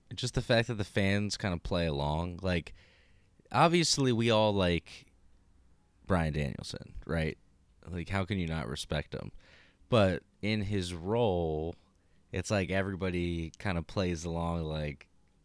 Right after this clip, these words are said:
you know what I mean? Like, the fans are in on it. Like, they know that they're supposed to boo. Even though we all like him and respect him, we all kinda play along. And I think it's just so fun. And I like him as a heel a lot.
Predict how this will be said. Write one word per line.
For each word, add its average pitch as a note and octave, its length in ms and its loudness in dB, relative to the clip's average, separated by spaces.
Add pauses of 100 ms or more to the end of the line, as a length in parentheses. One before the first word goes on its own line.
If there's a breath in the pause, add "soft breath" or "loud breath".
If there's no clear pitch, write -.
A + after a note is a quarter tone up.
you E3+ 100 4
know G#3+ 100 6
what G#3 80 6
I F3+ 60 4
mean? F3 180 4
Like, C#3 140 2
the G#2+ 60 -4
fans F3 380 2
are A2+ 160 2
in A2+ 180 -2
on A1+ 220 -8
it. - 160 -18
Like, G2+ 200 -4
they B2 180 2
know A2 420 0
that F2 260 -4 (600 soft breath)
they're A2 100 0
supposed G2+ 520 0
to F2+ 60 -4
boo. D2 460 -4 (140)
Even D#3+ 240 4
though C#3+ 100 6
we C3+ 140 6
all A2 140 6
like G#2+ 220 4
him A2 80 -4
and E2+ 120 -2
respect E2 440 -4
him, D#2 100 -6
we F2+ 120 -2
all F2+ 140 0
kinda E2 240 -6
play D#2 240 -4
along. A#1 340 -6
And G2 140 -4
I G#2+ 80 -2
think G#2 180 -4
it's F#2 140 -12
just - 160 -10
so - 160 -8
fun. - 420 -14 (540 soft breath)
And F#2+ 100 -6
I A2+ 100 2
like G2 260 0
him D#2+ 80 -10
as C#2+ 120 -10
a C2+ 60 -10
heel C2+ 340 -10
a - 80 -14
lot. B1+ 260 -10